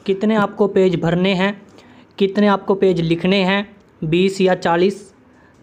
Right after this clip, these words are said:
दोनों साइड लिखना है या एक साइड लिखना है, जितने भी आपके क्वेश्चन हैं आंसर शीट से रिलेटेड,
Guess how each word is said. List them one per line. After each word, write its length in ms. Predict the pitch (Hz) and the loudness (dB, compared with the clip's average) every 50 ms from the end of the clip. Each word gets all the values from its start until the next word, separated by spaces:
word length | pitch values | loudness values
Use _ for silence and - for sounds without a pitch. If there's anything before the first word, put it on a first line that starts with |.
| _ _ - - - | _ _ -20 -12 -2
दोनों 320 | 156 175 185 196 208 208 | 0 2 4 4 2 2
साइड 240 | 202 202 196 196 190 | 2 2 0 2 2
लिखना 340 | 190 196 190 190 190 190 175 | 2 2 2 2 0 0 0
है 220 | 175 190 202 208 196 - - 175 | 0 -2 -2 -4 -6 -12 -10 -2
या 140 | 165 180 | 0 2
एक 180 | 180 190 190 190 | 2 2 0 0
साइड 240 | - 190 196 185 175 | 0 0 0 0 2
लिखना 280 | 180 180 175 - 180 | 0 0 0 0 -2
है, 120 | 175 180 175 | 0 0 0
जितने 360 | 160 180 185 - 220 226 220 | -2 -4 -2 0 2 2 4
भी 120 | 202 208 | 4 4
आपके 260 | 208 202 208 - - 196 | 2 2 0 0 -2 0
क्वेश्चन 400 | 190 196 190 185 190 - 202 185 | 2 2 0 0 0 -2 0 0
हैं 280 | 170 170 170 185 170 170 | 2 0 0 -2 -4 -4
आंसर 320 | 202 180 180 - 196 185 | -2 -2 0 0 -2 -2
शीट 220 | - 185 185 185 | 0 0 -2 -2
से 160 | 185 - 185 170 | -2 -2 0 0
रिलेटेड, 440 | 170 160 160 156 170 170 190 180 | 2 2 0 0 0 -2 -2 -4